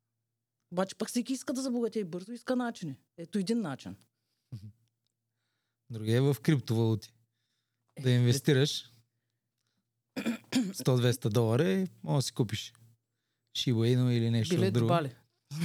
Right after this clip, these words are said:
Speaker 2: Да. Си купиш няколко милиона токена и пак си милионер в крипто.
Speaker 1: Еми той то стана скъпо сега.
Speaker 2: Да.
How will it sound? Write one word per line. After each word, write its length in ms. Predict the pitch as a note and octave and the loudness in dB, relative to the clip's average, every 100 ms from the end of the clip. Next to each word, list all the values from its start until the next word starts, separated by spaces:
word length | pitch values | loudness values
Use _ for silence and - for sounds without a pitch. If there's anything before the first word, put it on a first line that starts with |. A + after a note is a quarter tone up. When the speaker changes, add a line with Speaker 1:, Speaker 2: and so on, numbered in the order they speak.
| D#3 | 2
Speaker 2:
Да. 180 | B2+ G#2+ - _ _ _ _ _ _ _ _ | 2 0 -8 _ _ _ _ _ _ _ _
Си 60 | _ | _
купиш 500 | C3+ A#2 A#2 - - | -2 0 0 -4 -4
няколко 380 | B2+ A#2+ A2+ B2+ | -2 0 0 -2
милиона 380 | B2 B2 A#2 G2+ - _ _ _ _ _ _ _ - | 2 2 2 -2 -8 _ _ _ _ _ _ _ -2
токена 460 | A2 A#2 A2+ F#3+ | 0 2 2 2
и 140 | G3+ F#3+ | 2 0
пак 280 | - D#3+ | 0 0
си 120 | - C#3+ | 2 2
милионер 420 | C3+ B2+ B2+ A#2 | 4 4 2 0
в 60 | |
крипто. 360 | - B2+ G#2 - _ _ _ _ _ _ _ _ _ _ _ | 0 -2 -2 -14 _ _ _ _ _ _ _ _ _ _ _
Speaker 1:
Еми 160 | D#3+ D3+ | -8 -2
той 180 | D#3+ D3+ | -2 -2
то 120 | E3 | -6
стана 260 | - A3 | -4 -4
скъпо 260 | G#3+ - - | -4 -10 -10
сега. 240 | - G2 - _ _ - | -14 -16 -18 _ _ -18
Speaker 2:
Да. 220 | G#2 | -18